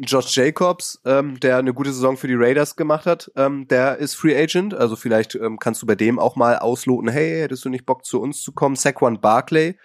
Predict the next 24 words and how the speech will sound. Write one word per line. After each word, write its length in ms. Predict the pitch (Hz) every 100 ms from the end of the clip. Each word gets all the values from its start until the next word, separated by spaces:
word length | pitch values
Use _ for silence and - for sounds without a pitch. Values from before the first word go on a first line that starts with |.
| _ _ -
auch 140 | 127
Free 260 | - 147 107
Agent, 380 | 139 - 156 127
wird 180 | 120
höchstwahrscheinlich 520 | 113 127 - 123 110 -
bei 80 |
den 140 | 104 101
Giants 340 | 101 107 101
bleiben, 500 | - 95 113 156 143
aber, 400 | 82 107 110 104 _ - - _
ähm, 200 | 113 113
da 100 | 113
sind 240 | 110 135 143
auf 140 | 135
der 100 | 135
Position 720 | 123 156 147 135 - 143 151
schon 200 | 131 139
ein 20 | 127
paar 180 | 135
große 380 | 135 135 139 -
Katzen 580 | - - - 139 123 - _ _
unterwegs. 680 | - 127 127 135 123 - - - - - _ _ -
Ähm, 320 | 131 127 127
aber 420 | 135 139 135